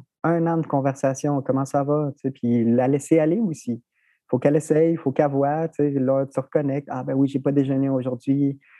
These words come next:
j'ai chute de pression, ah fuck, euh, faut que je m'assoie. » Ben, assois-toi, tu sais, ça te donne rien de faire le imam.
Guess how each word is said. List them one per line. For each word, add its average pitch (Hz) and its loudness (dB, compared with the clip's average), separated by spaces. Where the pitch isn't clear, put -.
j'ai 127 -2
chute 143 2
de 135 2
pression, 135 0
ah 131 -2
fuck, 135 -2
euh, 117 2
faut 131 -6
que 135 0
je 123 0
m'assoie. » 131 2
Ben, 113 0
assois-toi, 160 -4
tu - -20
sais, - -2
ça - 2
te 127 0
donne 131 2
rien 131 0
de 143 -2
faire 139 2
le 123 2
imam. 135 -2